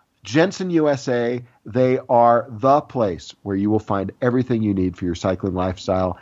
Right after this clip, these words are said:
It's jensen U S A dot com slash the spokesman. We thank them so much for their support, and we thank you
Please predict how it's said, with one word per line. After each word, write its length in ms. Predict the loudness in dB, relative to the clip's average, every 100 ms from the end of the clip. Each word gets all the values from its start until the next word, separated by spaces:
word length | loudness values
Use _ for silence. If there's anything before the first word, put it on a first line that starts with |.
| -6
It's 180 | -6 0
jensen 360 | 2 2 2
U 140 | 6 6
S 160 | 4
A 120 | 0
dot 260 | 2 2 0
com 240 | -6 -8
slash 460 | -4 2 2 2 -10 _ _ _ _
the 60 | -12
spokesman. 680 | -4 2 2 2 -2 -2 -4 _ _ -12
We 100 | -6
thank 260 | -4 -4
them 100 | -4
so 240 | -6 -2 0
much 200 | 0 -2
for 100 | -2
their 140 | -2
support, 460 | -2 -4 2 2 0
and 100 | -2
we 120 | -2
thank 360 | 2 2 2 2
you 340 | 4 4 2